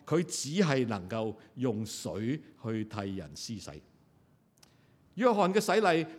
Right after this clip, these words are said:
並唔能夠拯救任何一個人，就好似我哋今日我哋嘅基督徒嘅洗禮一樣，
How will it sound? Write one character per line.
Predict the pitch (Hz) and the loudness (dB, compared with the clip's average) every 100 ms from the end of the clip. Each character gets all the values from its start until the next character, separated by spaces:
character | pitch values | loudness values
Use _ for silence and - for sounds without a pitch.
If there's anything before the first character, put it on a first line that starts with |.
| - | 2
並 | 175 160 170 | 4 4 2
唔 | 147 135 131 | 0 2 2
能 | 120 120 | 2 0
夠 | 123 143 147 - - | 4 4 4 -2 -12
拯 | - 104 120 165 | -10 -6 -4 -2
救 | 131 120 117 | 0 0 -2
任 | 110 113 107 98 | -4 -4 -4 -6
何 | 90 | -8
一 | 107 | -8
個 | 117 | -8
人， | 92 80 - _ _ _ _ _ | -10 -12 -18 _ _ _ _ _
就 | - | -4
好 | 120 139 | 0 0
似 | - 131 | -2 -4
我 | 110 | -4
哋 | 104 | -4
今 | 143 139 | -4 -4
日 | 104 - - _ | -4 -10 -20 _
我 | 113 113 | -6 -6
哋 | 92 | -6
嘅 | 95 92 | -10 -6
基 | 135 | -6
督 | 127 | -4
徒 | - 78 | -8 -12
嘅 | 85 | -14
洗 | 80 | -14
禮 | 95 82 | -14 -16
一 | |
樣， | 85 | -16